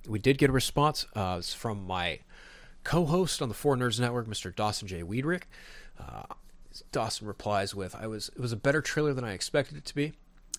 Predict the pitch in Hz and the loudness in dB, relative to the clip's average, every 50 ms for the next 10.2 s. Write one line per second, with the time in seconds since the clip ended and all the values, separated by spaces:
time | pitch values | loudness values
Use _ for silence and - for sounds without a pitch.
0 | - - 131 127 104 104 98 - 98 90 95 - - 104 101 104 120 135 - - | -10 -6 -6 -4 -4 -4 -2 -4 -4 -4 -4 -4 -4 -2 0 0 0 -2 -2 -2
1 | 87 95 - - 107 107 110 120 120 - 131 117 104 95 - - 101 107 113 117 | -4 -6 -6 -6 -8 -6 -6 -6 -6 -6 -8 -6 -6 -6 -4 -2 -2 -2 -2 -2
2 | 117 110 - - 110 110 107 113 - - - - 95 92 107 104 - - - 117 | -2 -4 -6 -4 -2 -2 -2 -2 -4 -6 -8 -8 -4 -2 -2 -2 -2 -4 -2 -2
3 | 117 - - 139 131 - - 147 151 180 185 - - - - - - - - 101 | -2 -2 -2 -6 -4 -2 -2 0 0 0 -2 -6 -14 -20 -20 -20 -20 -20 -16 -14
4 | 98 92 87 90 - - - 135 120 - 120 113 107 - - 127 127 127 127 120 | -14 -12 -8 -8 -8 -6 -4 -4 -4 -2 -2 -4 -4 -4 -2 0 0 0 0 -2
5 | - - 123 104 113 113 117 120 113 - - 117 113 113 110 98 - 120 123 123 | -6 -8 -8 -4 -2 -2 -2 0 -2 -4 -4 -4 -6 -4 -6 -8 -6 -6 -6 -6
6 | - - 185 170 - - - - - - - - - - - 120 120 - 107 107 | -4 -4 -4 -4 -6 -8 -10 -12 -16 -16 -16 -18 -16 -10 -10 -8 -4 -2 -4 -2
7 | - - 123 117 107 - 110 104 - - 117 110 95 - 95 95 95 101 107 110 | -2 -2 -2 -2 -2 -4 -6 -6 -6 -4 -4 -4 -4 -4 -4 -2 0 0 0 0
8 | - - - - - - - 131 127 - - - - - 92 - - - - 120 | 0 0 0 0 -2 -2 -2 -2 -2 -2 -4 -8 -8 -6 -6 -6 -4 -4 -4 -4
9 | 117 - 98 92 - - - - - - - 180 - - 160 - - 87 76 - | -4 -4 -8 -8 -8 -12 -12 -10 -8 -4 -4 -4 -4 -4 -6 -6 -6 -6 -6 -4
10 | - 104 127 | -2 -2 -2